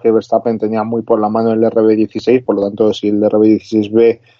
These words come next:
es una evolución y se pulen algunos detalles que podía tener, eh, de defectos el, el monoplaza, pues seguramente se sienta más cómodo.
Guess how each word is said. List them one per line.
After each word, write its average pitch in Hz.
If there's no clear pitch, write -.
es 117
una 120
evolución 117
y 110
se 107
pulen 117
algunos 110
detalles 110
que 110
podía 110
tener, 110
eh, 107
de 107
defectos 107
el, 107
el 110
monoplaza, 110
pues -
seguramente 107
se -
sienta 113
más 104
cómodo. 113